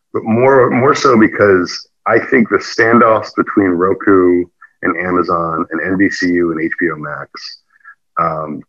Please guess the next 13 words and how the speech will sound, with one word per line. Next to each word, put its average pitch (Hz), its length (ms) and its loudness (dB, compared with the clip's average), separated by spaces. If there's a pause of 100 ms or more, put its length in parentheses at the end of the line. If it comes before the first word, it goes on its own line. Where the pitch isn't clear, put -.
(220)
and 92 140 0
the - 100 -6
fact 95 280 -6
that 90 220 2
Roku 92 480 0
and 85 160 -4
Amazon 85 400 -2
themselves 82 480 -6
kind 87 220 -6
of, 76 80 -6
like, 78 260 -4 (280)
you - 80 -12
know, - 800 -20